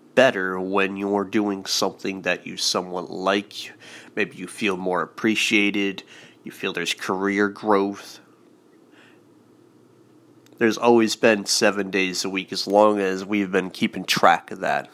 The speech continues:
So it's not the necessarily the Mondays have gotten worse.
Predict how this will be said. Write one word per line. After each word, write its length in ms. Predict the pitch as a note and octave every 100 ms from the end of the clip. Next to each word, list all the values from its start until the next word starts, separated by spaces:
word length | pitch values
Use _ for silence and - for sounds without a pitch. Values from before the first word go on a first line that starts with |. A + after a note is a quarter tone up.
| -
So 400 | - - F#2 F#2
it's 240 | F#2 - G2+
not 240 | A2 A#2
the 80 | G#2+
necessarily 460 | G2 - - G#2
the 80 | F#2+
Mondays 500 | F2+ G#2 G#2 G#2 G2+
have 140 | G2+ -
gotten 440 | F#2 E2+ F2+ F#2
worse. 580 | G2+ A#2+ F#2 - -